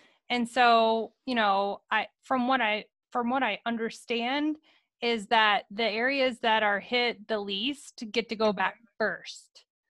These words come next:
Speaker 1: So they just start to, you know, no, the
Speaker 2: Yeah,
Speaker 1: social
Speaker 2: because some of,
Speaker 1: distancing is
Speaker 2: I
Speaker 1: still
Speaker 2: mean,
Speaker 1: there.
Speaker 2: it
Speaker 1: It's just
Speaker 2: might
Speaker 1: kinda
Speaker 2: be
Speaker 1: go to
Speaker 2: coming
Speaker 1: work, go
Speaker 2: there.
Speaker 1: home.
Speaker 2: I mean, it, it might be coming your way, or it might be,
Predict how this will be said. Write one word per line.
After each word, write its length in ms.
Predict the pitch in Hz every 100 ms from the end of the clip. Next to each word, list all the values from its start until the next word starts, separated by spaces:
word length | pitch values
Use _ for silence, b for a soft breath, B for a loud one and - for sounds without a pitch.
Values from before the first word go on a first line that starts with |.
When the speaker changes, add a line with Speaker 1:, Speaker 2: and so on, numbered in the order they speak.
| _ _ _ _
Speaker 1:
So 420 | - 262 233 226
they 160 | 220 240
just 260 | 247 240
start 440 | - 247 233 202 196 -
to, 320 | 226 208 202
you 160 | 202 226
know, 400 | 202 190 202 - _ _ -
no, 240 | 262 262
the 220 | 233 233
Speaker 2:
Yeah, 40 | 277
Speaker 1:
social 380 | 254 294 - 269
Speaker 2:
because 20 |
some 40 |
of, 60 | 302
Speaker 1:
distancing 440 | 311 - - 269
is 120 | 247 240
Speaker 2:
I 40 |
Speaker 1:
still 120 | 262
Speaker 2:
mean, 40 | 240
Speaker 1:
there. 240 | 311 285
Speaker 2:
it 40 | 262
Speaker 1:
It's 100 | 247
just 120 | 226
Speaker 2:
might 60 | 247
Speaker 1:
kinda 160 | 233
Speaker 2:
be 60 | 214
Speaker 1:
go 100 | 226
to 20 |
Speaker 2:
coming 60 | 220
Speaker 1:
work, 180 | 226 285
go 60 | 220
Speaker 2:
there. 60 |
Speaker 1:
home. 180 | 220 220
Speaker 2:
I 40 |
mean, 180 | 247 277
it, 120 | 269 -
it 120 | 254
might 200 | 254 277
be 100 | 285
coming 460 | 285 285 269 262 262 b b _ _ -
your 280 | 214 240 226
way, 460 | 226 220 226 220
or 120 | 202
it 80 | 175
might 220 | 202 214 214
be, 340 | 214 202